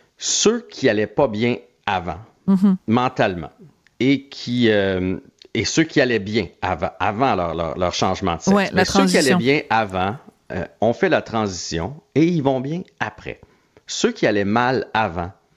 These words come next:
Speaker 1: se sont rendus compte qu'ils allaient mal après aussi dans la majorité des cas. Donc,
Speaker 2: Voilà.
Speaker 1: ça a pas réglé le, le mal à l'être qu'ils avaient. Ça a pas
Speaker 2: Très
Speaker 1: réglé
Speaker 2: bien
Speaker 1: tous
Speaker 2: dit.
Speaker 1: les pro-, tous les problèmes.
Speaker 2: Très bien dit.
Speaker 1: Ça, je trouve que ça en dit long. Ça a l'air qu'on dirait des fois un peu de la solution facile. « Ah, regarde,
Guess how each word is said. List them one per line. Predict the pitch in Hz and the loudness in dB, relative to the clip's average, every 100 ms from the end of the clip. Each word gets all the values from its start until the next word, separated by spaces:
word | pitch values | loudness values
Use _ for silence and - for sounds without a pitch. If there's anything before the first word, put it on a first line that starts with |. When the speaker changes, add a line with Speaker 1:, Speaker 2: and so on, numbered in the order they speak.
| _ | _
Speaker 1:
se | - 127 | -4 -2
sont | 113 131 | 0 0
rendus | 139 139 | 0 -2
compte | - 147 165 | 0 -2 -2
qu'ils | - | 0
allaient | 131 120 | 0 2
mal | 120 147 151 - _ | 0 -2 -4 -8 _
après | 202 - 143 147 - | -8 -8 -4 -2 0
aussi | 107 - - 117 | -2 -4 -4 -2
dans | 95 | 0
la | 87 | 0
majorité | 90 90 92 - 98 | -2 -2 -4 -2 -2
des | 90 | 0
cas. | - 104 | 0 2
Donc, | 131 139 202 | 2 -2 -2
Speaker 2:
Voilà. | 175 | -2
Speaker 1:
ça | 151 175 | 0 0
a | 156 | 0
pas | - 208 | 2 2
réglé | 180 117 107 113 117 _ _ - - | 2 0 0 0 -2 _ _ -20 0
le, | 107 107 | 2 2
le | 90 104 | 2 0
mal | 98 113 117 | 2 2 2
à | 95 | 0
l'être | 95 95 95 - - | 0 0 -2 -6 -12
qu'ils | - 95 85 | -6 -4 0
avaient. | 92 82 92 | 0 0 -2
Ça | - | -2
a | 120 | -2
pas | 170 | 0
Speaker 2:
Très | 160 277 | 0 2
Speaker 1:
réglé | 139 | 4
Speaker 2:
bien | 247 | 2
Speaker 1:
tous | 214 | 2
Speaker 2:
dit. | 151 | 4
Speaker 1:
les | 120 | 2
pro-, | - - - - | 0 -6 -8 -4
tous | 139 | 0
les | 117 | 2
problèmes. | - 104 101 110 | 0 -2 0 0
Speaker 2:
Très | 160 233 | 2 2
bien | 214 190 | 2 2
dit. | 175 | 0
Speaker 1:
Ça, | 185 | -2
je | 208 | -2
trouve | - 151 143 | 0 -2 0
que | 120 | 0
ça | 107 113 | 0 0
en | 101 | 0
dit | 95 104 | -2 -2
long. | 117 123 - - _ | -2 -2 -12 -20 _
Ça | - 104 | -4 -2
a | 101 | 0
l'air | 113 156 | 0 0
qu'on | 127 107 | 0 0
dirait | 98 104 | 0 -2
des | 131 | -2
fois | 113 135 | -2 -2
un | |
peu | 110 | 0
de | 135 | 0
la | 98 | 0
solution | - 127 113 131 | 0 -2 0 -2
facile. « | 127 107 - 135 | 0 0 0 2
Ah, | |
regarde, | 123 123 139 | 2 2 -2